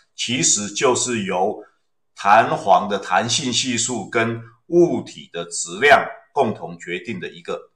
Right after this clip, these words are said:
震荡的，呃，角频率，啊，omega。那么，呃，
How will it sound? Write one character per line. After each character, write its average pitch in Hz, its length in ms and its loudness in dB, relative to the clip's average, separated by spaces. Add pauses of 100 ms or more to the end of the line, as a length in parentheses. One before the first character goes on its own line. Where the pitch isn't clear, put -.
震 101 300 -4
荡 90 260 4
的， - 60 -18 (300)
呃， 65 280 -6
角 58 240 -12
频 85 180 -12
率， 117 220 -6 (140)
啊， - 100 -8 (440)
omega。 90 380 -10 (1040)
那 123 120 -4
么， 107 100 0 (420)
呃， 87 160 0